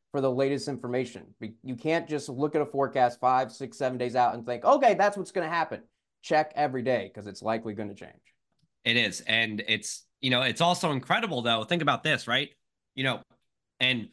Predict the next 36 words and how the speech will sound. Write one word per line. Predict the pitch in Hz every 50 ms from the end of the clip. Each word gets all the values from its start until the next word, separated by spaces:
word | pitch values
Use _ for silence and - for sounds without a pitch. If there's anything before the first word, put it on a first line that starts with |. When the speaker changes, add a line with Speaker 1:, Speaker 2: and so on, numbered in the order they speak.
| _ _
Speaker 2:
we'll | - 143 143
turn | 139 - 185 180 175
it | 175 170
over | 165 156 135 147 139
to | - - - 156 143 127 - - _ _ _ -
maybe | 131 156 156 151 147 127 - - - _ -
our, | 120 123 123 120 123 123 -
uh, | 117 113 110 107 104 -
longest | 143 135 160 165 165 143 123 120 - - - -
tenured | - 180 190 170 127 98 90 - _ _ _ _ _ -
meteorologist | 117 131 139 131 127 120 120 120 113 113 110 107 104 98 104 98 - - - -
for | - 110
this | 110 151 175 - -
one. | 107 98 92 87
But | - - 143 143
I | 156
would | 165 156 135
say, | - 143 135
Sean, | 127 - - 185 175 160 139 117 - _ _ _ _ _ _ _ _
probably | - 190 214 214
when | 202 190
you | 170 143
started, | - - 190 175 175 165 151 131 107 - _ _ _ _ _ -
you | 139 135 120
know, | 107
getting | 107 - 147 156 147 135 135
into | 147 147 - 120 110
weather, | 107 113 160 214 202 139 135 120
right? | 113 123 135 139 151 165 151 113
And | 117 113
you | 113
started | - - - 139 135 127 107 104
working | 107 127 135 135 143 151 139 135 131 - _ _ _ _ -
as | 117 120 113 117
a | 123
meteorologist, | 123 127 120 120 113 127 127 135 143 147 143 143 175 175 - -